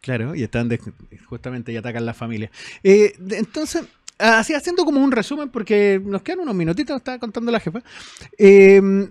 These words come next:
¿cuál, qué, qué, desde tu visión, desde como actriz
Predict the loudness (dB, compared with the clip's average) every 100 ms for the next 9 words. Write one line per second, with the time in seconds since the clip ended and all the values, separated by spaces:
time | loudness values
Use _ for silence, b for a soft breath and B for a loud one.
0 | -12 -20 -16 -6 -4 -4 -8 -10 -10 _
1 | _ _ _ _ _ _ _ 2 4 4
2 | 2 -2 0 2 2 2 2 4 2 4
3 | 2 2 -4 -8 _ _ -4 -4 -2 -6
4 | -8 -12 -12 -12 -4 -2 0 -2 -4